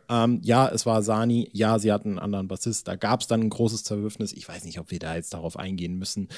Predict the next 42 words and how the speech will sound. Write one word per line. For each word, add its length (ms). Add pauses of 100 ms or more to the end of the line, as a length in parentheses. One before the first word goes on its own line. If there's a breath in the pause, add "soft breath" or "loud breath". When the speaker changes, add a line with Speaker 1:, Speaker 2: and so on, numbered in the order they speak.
(260 loud breath)
Speaker 2:
Äh, 180
jedenfalls 680
werden, 280 (120)
Speaker 1:
Aber 40
Speaker 2:
äh, 60
Speaker 1:
kurz. 80
Speaker 2:
bis 180
heute, 420 (420 soft breath)
heute 260
eigentlich 280
Gags 260
drüber 280
gemacht, 400
dass 120
Sani 460
wohl, 460
äh, 120
gesagt 460
haben 220
soll, 320 (340 loud breath)
dass 240
sie, 300
äh, 380 (360)
sein 220
Gesicht 380
eigentlich 420
brauchen, 340
um 80
mit 140
dieser 160
Band 240
weiterzumachen 680
und 120
ohne 220
ihn 300
wird 140
das 100
sowieso 300
nicht 140
funktionieren. 600 (600 loud breath)
Ähm, 500 (360)
ja, 160